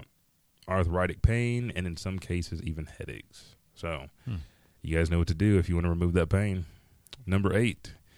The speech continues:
Speaker 1: may make prostate cancer less likely. Says, uh,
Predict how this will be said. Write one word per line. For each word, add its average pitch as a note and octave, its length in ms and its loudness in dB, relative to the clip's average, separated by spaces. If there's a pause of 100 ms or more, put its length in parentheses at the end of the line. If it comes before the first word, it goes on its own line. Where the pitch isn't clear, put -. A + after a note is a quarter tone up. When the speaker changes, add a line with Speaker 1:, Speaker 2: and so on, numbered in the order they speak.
(220)
Speaker 1:
may G2+ 180 0
make G#2+ 300 0
prostate F#2+ 480 0
cancer F2 400 -4
less D#2+ 340 -4
likely. D2 720 -12 (760)
Says, E2+ 400 2
uh, D2+ 300 0